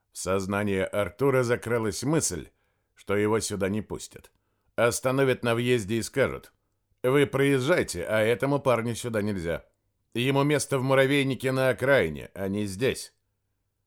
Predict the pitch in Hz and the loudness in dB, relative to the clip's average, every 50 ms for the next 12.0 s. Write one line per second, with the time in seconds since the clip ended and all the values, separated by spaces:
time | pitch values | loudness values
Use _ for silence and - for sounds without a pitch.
0 | _ _ _ - 76 92 123 160 170 170 - 143 147 139 135 135 123 - 117 107 | _ _ _ -10 -4 0 0 0 0 0 0 0 2 4 4 4 2 2 -2 -2
1 | 107 107 104 107 127 131 127 123 120 107 - _ _ _ _ _ _ - - 101 | -2 -2 0 0 0 0 0 0 -2 -2 -4 _ _ _ _ _ _ -8 -4 -2
2 | 120 123 - - 160 160 160 156 139 143 127 117 127 127 123 123 117 - - - | 0 -2 -2 -2 -2 0 2 2 4 2 2 2 2 0 0 0 -2 -2 -4 -6
3 | 113 117 120 107 87 71 57 50 - - - _ _ _ _ _ _ _ _ _ | -4 -4 -2 -2 -4 -4 -8 -10 -12 -16 -16 _ _ _ _ _ _ _ _ _
4 | _ _ _ - 98 107 120 127 120 - 123 127 120 104 113 135 127 - - - | _ _ _ -6 -2 0 0 0 0 -2 -4 -4 -4 -2 -2 -2 -2 -2 -4 -6
5 | 135 131 127 143 143 131 104 78 - - 73 - - - 92 87 90 92 92 80 | -6 -2 0 2 2 2 2 0 -2 -8 -14 -12 -8 -6 -4 -4 -2 -4 -4 -6
6 | - 107 120 131 135 135 120 - - _ _ _ _ - - - - 147 143 147 | -4 -2 -2 0 0 0 -2 -4 -8 _ _ _ _ -18 -10 -4 -2 0 0 2
7 | 135 131 131 131 127 120 - - - 127 123 107 - - 117 113 101 - 98 85 | 2 2 2 2 2 0 -2 -2 -2 -2 -2 -2 -2 -4 -4 -2 -2 -4 -4 -6
8 | 95 101 101 92 90 98 95 90 85 76 - - - 95 95 - - 101 95 - | -4 -4 -4 -2 -2 -2 -2 -2 -2 -4 -8 -8 -6 -6 -6 -6 -6 -8 -10 -8
9 | - 101 104 104 101 123 139 127 120 101 - _ _ _ _ _ _ _ _ _ | -6 -4 -4 -2 -2 0 0 0 0 0 -2 _ _ _ _ _ _ _ _ _
10 | _ - 113 120 127 143 160 165 160 - 143 139 135 135 135 131 135 135 131 127 | _ -2 0 0 2 2 2 2 2 2 2 4 4 4 2 2 2 2 2 2
11 | 120 - - - 107 107 104 101 104 104 104 101 - - 117 101 71 - - | 0 -2 -4 -4 0 0 2 2 0 0 -2 -4 -4 -6 -8 -6 -8 -10 -14